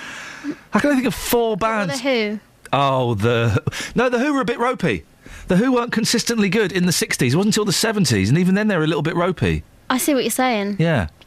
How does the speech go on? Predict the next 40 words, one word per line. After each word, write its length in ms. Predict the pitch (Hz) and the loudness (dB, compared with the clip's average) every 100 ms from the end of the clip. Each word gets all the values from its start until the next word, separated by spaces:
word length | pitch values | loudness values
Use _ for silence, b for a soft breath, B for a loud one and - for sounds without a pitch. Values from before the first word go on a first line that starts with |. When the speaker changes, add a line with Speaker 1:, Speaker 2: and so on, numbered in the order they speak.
| _ | _
Speaker 2:
So 160 | - 269 | -4 0
you're 160 | 269 | 0
saying 340 | 262 254 233 226 | 0 0 0 -2
sixties 460 | - - - 214 | -2 -4 -2 -2
was 120 | 220 214 | -2 -2
sort 260 | 220 185 | -2 -2
of 140 | 214 B B B - 214 | -4 B B B -18 -4
the, 240 | 226 - | -2 0
i-, 140 | 240 | -2
the 140 | 214 220 | 0 0
era 280 | 220 226 220 | 2 0 0
you'd 220 | 220 214 | -2 -4
started 380 | - 247 214 226 | -2 -2 0 -2
out 140 | 226 | -2
Speaker 1:
The 60 | 220 | 0
Speaker 2:
making 120 | 226 | 0
Speaker 1:
sixties 320 | 226 220 214 | 0 0 2
Speaker 2:
music 280 | 262 208 - | 2 0 0
and 80 | 214 | 0
Speaker 1:
were, 80 | 220 | 0
Speaker 2:
then 80 | 220 | 0
you 80 | |
got 180 | 214 - | -4 -4
good. 260 | - 190 185 | -4 -6 -2
Speaker 1:
the 140 | 202 | -2
sixties 400 | - 277 - 226 | 0 -2 0 2
were 60 | 190 | 2
the 100 | 180 | 2
nineties 460 | 180 196 180 175 | 2 0 0 0
of 80 | 147 | 2
the 80 | 143 | 0
sixties. 680 | - 226 - 113 82 - - _ _ _ _ - - - - | 0 -2 0 0 0 -2 -6 _ _ _ _ -20 -20 -12 -4
Speaker 2:
Okay, 340 | 254 247 233 | -2 -2 -2
yeah. 240 | 262 262 196 | -2 -2 0
Speaker 1:
And 140 | 202 | 2
the, 80 | 208 | 0
the, 380 | 220 220 233 240 | 0 -2 -2 -2
the, 120 | 262 | -4
you 160 | 247 | 0
know, 220 | 277 208 | 0 0